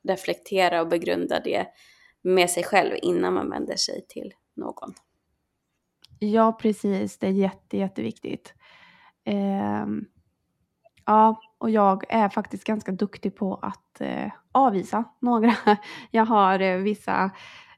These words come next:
Speaker 2: eh, personer i min terapi som kanske vill ha vissa typer av vägledningar, men jag avråder för att, eh, till exempel,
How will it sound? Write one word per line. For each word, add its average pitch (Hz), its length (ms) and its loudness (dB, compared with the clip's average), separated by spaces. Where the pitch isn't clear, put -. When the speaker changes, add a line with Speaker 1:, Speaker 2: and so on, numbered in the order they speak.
Speaker 2:
eh, 185 260 -4
personer 190 540 -2
i 180 200 0
min 180 380 0
terapi 196 440 -2
som 254 160 -8
kanske 214 200 -4
vill 208 140 -4
ha 190 380 0
vissa 196 280 -4
typer 196 300 -4
av 190 120 0
vägledningar, 190 760 0
men 302 100 4
jag 262 100 0
avråder 185 560 0
för - 160 -6
att, - 340 -10
eh, - 100 -10
till 240 140 0
exempel, 180 560 -4